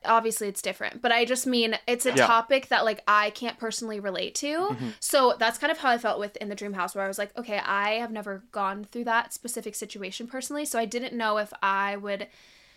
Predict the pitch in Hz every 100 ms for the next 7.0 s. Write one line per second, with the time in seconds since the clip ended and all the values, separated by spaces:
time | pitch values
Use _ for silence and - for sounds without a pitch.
0 | _ _ _ - 233 269 240 240 214 220
1 | - 240 247 247 247 247 247 240 220 214
2 | 220 247 254 269 277 226 226 - 226 233
3 | - - 269 339 302 208 196 - 202 269
4 | 311 294 220 214 202 190 - - - _
5 | _ _ _ _ - 202 196 208 233 233
6 | 233 262 262 285 320 - 220 214 196